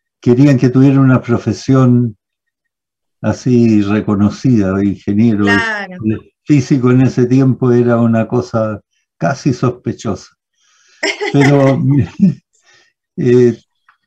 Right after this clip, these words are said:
Speaker 1: así que me gradué de ingeniero y, y me, apenas tuve el título,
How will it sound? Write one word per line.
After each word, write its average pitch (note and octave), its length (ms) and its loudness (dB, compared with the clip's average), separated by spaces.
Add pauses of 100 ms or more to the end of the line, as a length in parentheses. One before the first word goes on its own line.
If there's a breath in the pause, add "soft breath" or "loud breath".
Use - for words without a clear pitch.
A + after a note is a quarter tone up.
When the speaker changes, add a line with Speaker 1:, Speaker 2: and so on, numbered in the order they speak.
(280)
Speaker 1:
así D#3 200 -2
que D3+ 240 4
me C#3+ 300 2
gradué D#3+ 320 2
de F#3+ 100 4
ingeniero F#3 720 4
y, E3 420 0
y D#3+ 120 0
me, D#3 240 0
apenas E3 460 0
tuve F3 220 4
el D#3+ 100 -2
título, D#3+ 680 0